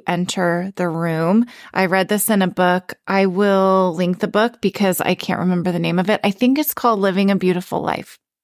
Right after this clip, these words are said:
or How to Live a Beautiful Life. And sh-, the author talks about how you leave lights on, really in any room, but right now I'm talking about the bedroom. So when you're starting your bedtime routine or your nighttime routine,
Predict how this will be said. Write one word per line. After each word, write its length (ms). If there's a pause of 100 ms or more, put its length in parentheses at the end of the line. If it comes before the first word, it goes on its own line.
(580)
or 120
How 180
to 60
Live 200
a 80
Beautiful 420
Life. 320 (160)
And 680 (320)
sh-, 360
the 200
author 380
talks 480
about 440
how 640 (760)
you 200
leave 380
lights 340
on, 280
really 260
in 100
any 180
room, 220
but 180
right 200
now 100
I'm 100
talking 360
about 220
the 80
bedroom. 440
So 160
when 180
you're 120
starting 460
your 120
bedtime 520
routine 600
or 80
your 160
nighttime 460
routine, 500